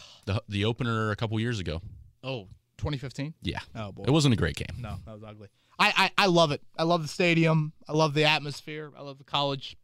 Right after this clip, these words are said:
Speaker 2: feel that I get going to that stadium. And, boy,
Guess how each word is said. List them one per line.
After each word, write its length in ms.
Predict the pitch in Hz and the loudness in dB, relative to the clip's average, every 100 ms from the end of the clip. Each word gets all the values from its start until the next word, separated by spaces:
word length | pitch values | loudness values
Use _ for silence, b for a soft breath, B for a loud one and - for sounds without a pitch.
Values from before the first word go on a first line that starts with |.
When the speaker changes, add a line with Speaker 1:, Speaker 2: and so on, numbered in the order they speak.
| _ _ _ _ _ _ | _ _ _ _ _ _
Speaker 2:
feel 280 | 147 147 143 | 2 4 4
that 120 | 139 | 2
I 80 | 135 | 2
get 300 | 139 147 143 - b b b b b b - | 2 2 0 -6 b b b b b b -6
going 240 | 151 147 139 | 0 2 2
to 60 | |
that 180 | 131 113 | 0 0
stadium. 640 | - 143 143 135 131 131 | -2 0 0 0 -2 -6
And, 240 | 107 110 110 _ _ _ _ _ _ _ | -10 -12 -16 _ _ _ _ _ _ _
boy, 260 | 120 117 | -8 -8